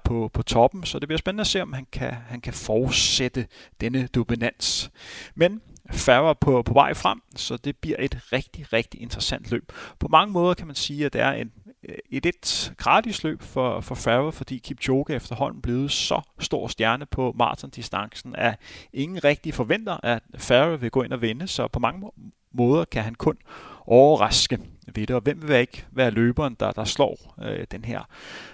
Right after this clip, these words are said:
konge på maraton, Kipchoge, for, for første gang? Hvis vi går ind og sammenligner de to løbere, altså går ind og kigger på Mo Farah og Eliud Kipchoges personlige rekorder,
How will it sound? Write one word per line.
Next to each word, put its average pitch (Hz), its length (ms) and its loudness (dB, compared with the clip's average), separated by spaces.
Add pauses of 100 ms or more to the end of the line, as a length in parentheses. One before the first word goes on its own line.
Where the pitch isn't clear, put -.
(160)
konge 131 300 2
på 127 100 2
maraton, 120 360 4
Kipchoge, 123 600 2
for, 107 500 0
for - 140 -6
første 107 420 0
gang? 104 180 0 (1300)
Hvis 135 160 0
vi 156 60 4
går 196 80 10
ind 220 80 0
og 196 100 0
sammenligner 151 560 0
de 127 140 -8
to 127 200 -2
løbere, 123 360 0
altså 117 200 -10
går 113 120 -4
ind 110 80 -10
og 120 60 -8
kigger 131 280 -4
på 117 260 0
Mo 110 300 0
Farah 127 480 0
og 110 320 -2 (200)
Eliud 127 220 -4
Kipchoges 131 560 -2
personlige 147 320 -6
rekorder, 151 380 2